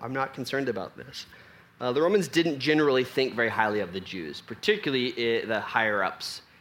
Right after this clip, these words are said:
in Roman society. Thought they were kind of weird with all their rituals and faithful practices. And remember, the Romans were pretty cool at, at, like, anytime they conquered a people, they'd just be like, "All right, we'll take that religion and add it to ours."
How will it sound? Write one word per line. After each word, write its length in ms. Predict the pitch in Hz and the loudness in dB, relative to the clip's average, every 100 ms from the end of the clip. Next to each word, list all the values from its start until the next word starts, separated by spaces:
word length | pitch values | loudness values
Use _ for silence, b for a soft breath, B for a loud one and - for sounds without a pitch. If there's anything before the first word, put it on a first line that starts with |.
| b - | b -10
in 420 | 104 101 101 92 | -6 -4 -4 -6
Roman 240 | 98 92 87 | -8 -8 -8
society. 480 | 90 - 71 55 - | -10 -10 -10 -12 -10
Thought 140 | 113 113 | -8 -4
they 80 | 107 | -4
were 120 | 104 | -4
kind 160 | 123 | -4
of 220 | 101 92 90 | -6 -6 -8
weird 320 | 92 90 82 | -6 -6 -8
with 160 | 87 | -8
all 100 | 98 | -8
their 140 | 87 87 | -6 -6
rituals 600 | 92 - 92 85 80 82 | -8 -8 -8 -8 -8 -8
and 180 | 85 85 - - - | -10 -10 -14 -20 -8
faithful 300 | 107 98 87 | -6 -6 -8
practices. 720 | - 92 - 87 92 98 - B B B - | -6 -6 -8 -12 -10 -12 -12 B B B 0
And 80 | |
remember, 240 | 170 196 165 | 2 4 4
the 80 | 147 | 6
Romans 400 | 170 170 131 - | 6 4 2 -2
were 140 | 120 | -2
pretty 280 | - 156 - | -2 -2 -2
cool 380 | - 151 139 117 | 0 2 4 2
at, 140 | 107 - 120 | 0 -4 -2
at, 160 | 110 98 - | -2 -4 -4
like, 220 | 104 104 - B B B | -2 -2 -6 B B B
anytime 320 | 147 135 139 131 | -4 0 2 2
they 80 | |
conquered 340 | 117 135 131 120 | 2 2 2 0
a 40 | |
people, 340 | 107 143 113 110 | 0 -2 0 0
they'd 160 | 104 | 0
just 160 | 107 - | -2 -2
be 60 | |
like, 180 | 110 110 - | -2 -2 -2
"All 80 | 349 | 0
right, 200 | 156 - | 0 0
we'll 100 | 170 | -2
take 220 | - 175 | -2 -2
that 160 | 180 156 | 0 0
religion 320 | 160 160 151 | 0 0 0
and 80 | 104 | 2
add 160 | 113 | 2
it 100 | 110 | 0
to 60 | - | -4
ours." 340 | 85 82 - | -4 -6 -10